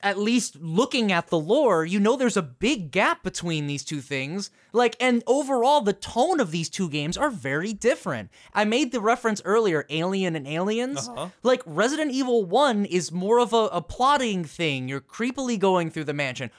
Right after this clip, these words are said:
Speaker 1: R E two has shit busting out of windows. You start at a fucking car crash.
Speaker 2: Okay.
Speaker 1: Like, it's two completely different tones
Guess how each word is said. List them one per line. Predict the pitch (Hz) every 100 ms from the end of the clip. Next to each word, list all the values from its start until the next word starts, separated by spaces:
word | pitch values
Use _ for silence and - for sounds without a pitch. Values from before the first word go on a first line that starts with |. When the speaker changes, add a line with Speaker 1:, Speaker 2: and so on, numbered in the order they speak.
| -
Speaker 1:
R | 277 349
E | 330
two | - 339
has | 285 -
shit | 311 226
busting | 240 269 - 254
out | 240
of | 208
windows. | 214 269 220 151
You | 175
start | - 262 285
at | 226
a | 165 - -
fucking | - 247 254 190
car | - 220 262
crash. | - 147 131 - -
Speaker 2:
Okay. | 226
Speaker 1:
Like, | 233 170 _
it's | 233 220
two | - - 277 330
completely | 233 165 - 185 247 285 294
different | 254 269 262 -
tones | - 302 262 156 139